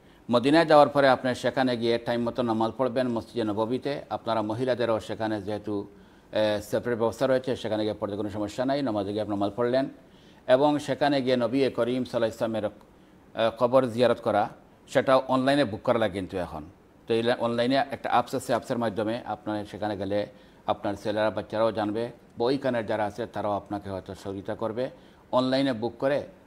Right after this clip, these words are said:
আপনি ওই টাইম মতো গিয়ে নবী আকরাম সাল্লাল্লাহু আলাইহি ওয়াসাল্লামের রওজা আকবর জিয়ারত করবেন। আর বাকি সেখানে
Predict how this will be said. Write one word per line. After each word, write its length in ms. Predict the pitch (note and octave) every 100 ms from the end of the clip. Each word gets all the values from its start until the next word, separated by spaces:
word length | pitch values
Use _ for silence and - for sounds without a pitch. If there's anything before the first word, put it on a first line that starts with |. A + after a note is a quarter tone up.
| -
আপনি 280 | A2 A#2 A2+
ওই 100 | G#2
টাইম 200 | G#2+ G#2+
মতো 220 | G#2 A2+
গিয়ে 160 | B2+
নবী 100 | A#2+
আকরাম 360 | - - G#2+ G#2+
সাল্লাল্লাহু 80 | A2+
আলাইহি 120 | A2
ওয়াসাল্লামের 320 | G#2+ G#2+ G#2
রওজা 260 | G2 F#2 G#2
আকবর 160 | G2
জিয়ারত 280 | F2 F#2+ F2+ -
করবেন। 300 | F2 D2 - -
আর 200 | D#3 D3
বাকি 240 | C3 B2+
সেখানে 260 | A#2 A2